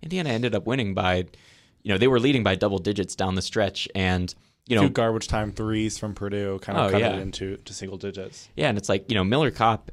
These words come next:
Speaker 1: and Trey Galloway were also having good games. Trayce was heating up near the end. And, you know, Jalen cooled off a bit, but it felt like they needed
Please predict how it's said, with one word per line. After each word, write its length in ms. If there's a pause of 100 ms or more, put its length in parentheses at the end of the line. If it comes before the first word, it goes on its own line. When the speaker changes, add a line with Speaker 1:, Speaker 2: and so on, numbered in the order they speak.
Speaker 1:
and 500
Trey 180
Galloway 300
were 140
also 260
having 120
good 140
games. 280
Trayce 260
was 100
heating 200
up 100
near 160
the 120
end. 300 (400)
And, 100
you 80
know, 120
Jalen 320
cooled 200
off 160
a 60
bit, 360
but 320 (760)
it 140
felt 180
like 300
they 180
needed 300